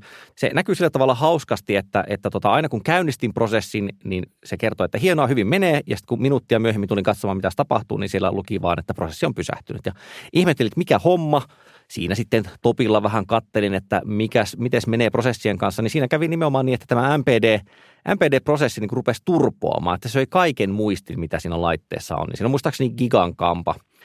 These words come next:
Niin se tosiaan ensin oli silleen, että se jurrutti jossain parissa sadassa megatavussa, mutta sitten se söi, ensin söi kaiken fyysisen muodon,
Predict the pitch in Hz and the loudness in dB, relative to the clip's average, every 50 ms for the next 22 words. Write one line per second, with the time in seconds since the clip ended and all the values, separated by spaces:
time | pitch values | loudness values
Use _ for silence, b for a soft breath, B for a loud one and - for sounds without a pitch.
0 | b b b b b b - 120 117 - - - 123 139 123 127 127 123 - 143 | b b b b b b -2 -2 -2 0 -2 0 0 2 2 4 4 4 4 4
1 | 170 156 - 139 123 117 104 113 110 107 - - 120 113 123 120 110 104 - - | 2 4 2 2 2 2 2 2 0 0 0 0 0 2 2 2 2 0 0 -2
2 | 101 98 - - 104 95 117 117 113 - - 92 101 101 98 95 92 - 110 98 | -4 0 0 0 0 2 2 2 2 0 -2 -4 0 0 0 0 0 0 -2 -2
3 | 92 B B - _ - - 101 107 101 104 98 95 - 90 87 92 95 - - | -2 B B -20 _ -6 -2 -2 0 2 2 2 2 0 -2 -2 -4 -6 -6 -6
4 | 101 92 92 92 - - 101 127 - - 160 127 110 117 104 95 101 - - 165 | -4 -4 -4 -4 -4 -4 -4 -4 -2 -2 -2 0 0 0 0 0 0 -2 -2 0
5 | 165 156 127 113 101 - 147 147 - - - - 196 208 170 147 - 135 131 131 | 0 0 0 0 0 2 0 0 0 -2 -2 0 0 0 2 2 2 2 2 4
6 | 127 117 117 117 113 | 4 4 4 2 0